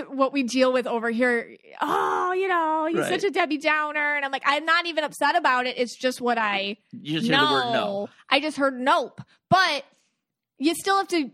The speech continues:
Speaker 1: shoot your shot.
Speaker 2: Sure.
Speaker 1: You know
Speaker 2: can't,
Speaker 1: what I mean?
Speaker 2: you can't, you can't not take the meeting.
Speaker 1: You still gotta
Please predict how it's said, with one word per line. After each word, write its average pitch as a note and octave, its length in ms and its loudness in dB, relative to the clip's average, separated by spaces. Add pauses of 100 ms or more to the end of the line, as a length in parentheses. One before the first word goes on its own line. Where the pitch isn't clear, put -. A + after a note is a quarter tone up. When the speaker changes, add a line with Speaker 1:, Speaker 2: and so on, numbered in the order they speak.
(120)
Speaker 1:
shoot - 240 -4
your A3+ 120 -4
shot. G3+ 520 -4
Speaker 2:
Sure. A#2 340 -2
Speaker 1:
You D#4 140 2
know D4 80 4
Speaker 2:
can't, D4 40 6
Speaker 1:
what C#4+ 100 2
I C#4 100 -2
mean? B3+ 240 0
Speaker 2:
you G#3 80 2
can't, F3+ 260 -4
you D3+ 80 -10
can't E3 220 -4
not C#3 180 -4
take D3 180 -6
the - 60 -8
meeting. C#3 320 0
Speaker 1:
You D#4 120 4
still F#4+ 340 2
gotta D#4 260 2